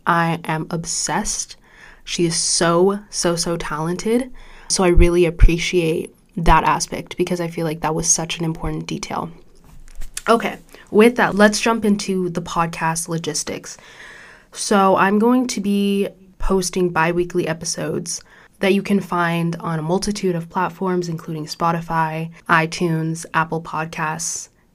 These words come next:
and more. If you haven't seen the podcast Instagram, make sure to go and follow it. It is gonna be at Disclaimers Aside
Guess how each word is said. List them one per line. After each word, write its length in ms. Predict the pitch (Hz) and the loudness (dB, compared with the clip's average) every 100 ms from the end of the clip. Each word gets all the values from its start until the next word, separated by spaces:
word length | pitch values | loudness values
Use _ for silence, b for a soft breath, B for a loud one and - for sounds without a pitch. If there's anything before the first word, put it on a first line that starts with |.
| - | -6
and 140 | 165 | -4
more. 320 | 151 151 208 - _ | -2 -2 -4 -8 _
If 140 | 196 208 | -4 0
you 60 | |
haven't 460 | 202 - 196 247 - | 0 2 2 0 0
seen 600 | - 208 196 190 185 190 - - | -2 2 4 4 2 -2 -8 -14
the 80 | 170 | 0
podcast 640 | - 180 175 185 170 170 | 2 2 -2 -4 -4 -6
Instagram, 760 | - 185 180 180 175 - - 180 - _ - _ - | -2 0 0 -4 -4 -4 -6 -8 -14 _ -20 _ -4
make 300 | 175 180 175 | 0 2 2
sure 340 | - 202 196 | 0 0 0
to 160 | - 190 | -2 -6
go 440 | 170 165 160 160 165 | -2 0 0 -2 -4
and 160 | 170 | -8
follow 440 | - 165 151 160 - | -6 -4 -2 -2 -6
it. 240 | - - - | -8 -10 2
It 100 | 214 | 8
is 160 | 208 202 | 8 8
gonna 200 | 214 196 | 4 6
be 160 | 196 | 4
at 240 | 175 165 170 | 2 0 0
Disclaimers 680 | 202 208 - 240 240 233 | 0 0 2 4 4 2
Aside 840 | 208 180 - 180 170 175 170 185 208 | 0 -4 -2 0 2 0 -2 -4 -6